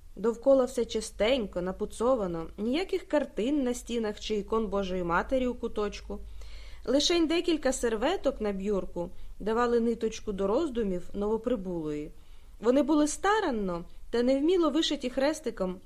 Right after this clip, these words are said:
якоїсь панянки, що колись, можливо, сиділа біля цього самого вікна, слухала жидиків-горобців та забувалась у своїх мріях за роботою над оздобленням полотняних серветок.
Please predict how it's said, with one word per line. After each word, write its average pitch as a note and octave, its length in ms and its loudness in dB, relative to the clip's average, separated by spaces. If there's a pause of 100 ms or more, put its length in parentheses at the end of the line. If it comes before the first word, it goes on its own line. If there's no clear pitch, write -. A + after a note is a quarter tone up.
якоїсь D4+ 400 0
панянки, F3+ 680 0 (500)
що - 260 -2
колись, A#3 340 0
можливо, G#3 460 0
сиділа G#3+ 400 -2
біля G3+ 240 -2
цього G3+ 240 0
самого G3+ 360 -2
вікна, A3+ 460 -2 (460)
слухала D#4+ 500 4
жидиків-горобців A3 1080 0 (480)
та D#5 180 4
забувалась A3+ 600 4
у G#3+ 60 -2
своїх G#3+ 400 -2
мріях C#4+ 520 2
за G#3 180 2
роботою A3+ 560 2 (260)
над G#3 220 -2
оздобленням G3 680 0
полотняних F3 640 -2
серветок. E3 580 -4